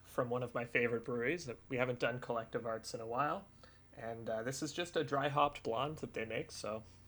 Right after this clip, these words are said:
when I saw it, I figured, "Let's, uh, let's just do that one on air."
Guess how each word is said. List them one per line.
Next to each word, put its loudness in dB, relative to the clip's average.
when -6
I -6
saw -2
it, -2
I -4
figured, -4
"Let's, -6
uh, 6
let's -2
just -6
do 0
that 6
one 2
on 2
air." 0